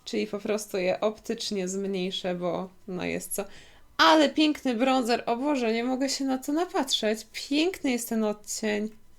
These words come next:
Ten contouring, ten odcień kojarzy mi się od razu z czerwonym dywanem. Wygląda to tak, jakbym miała po prostu iść i odebrać Oscara.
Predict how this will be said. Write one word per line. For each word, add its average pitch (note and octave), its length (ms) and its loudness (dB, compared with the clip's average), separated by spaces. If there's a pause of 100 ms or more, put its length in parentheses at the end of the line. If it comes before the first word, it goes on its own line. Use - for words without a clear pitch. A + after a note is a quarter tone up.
(240)
Ten C4 180 8
contouring, A#3+ 520 2
ten A#3 220 -2
odcień A#3 560 2 (380)
kojarzy B3+ 420 10
mi C4 120 4
się C4 160 6
od A#3+ 120 6
razu B3+ 300 6
z C4 60 -2
czerwonym B3 500 2
dywanem. A3+ 540 4 (440)
Wygląda B3 560 6
to A#3+ 140 2
tak, A#3 280 4
jakbym G#3+ 260 2
miała G#3+ 180 2
po G#3+ 100 -6
prostu - 360 -6 (100)
iść A3+ 260 -4
i G3 80 4
odebrać E3+ 460 0 (120)
Oscara. - 460 -2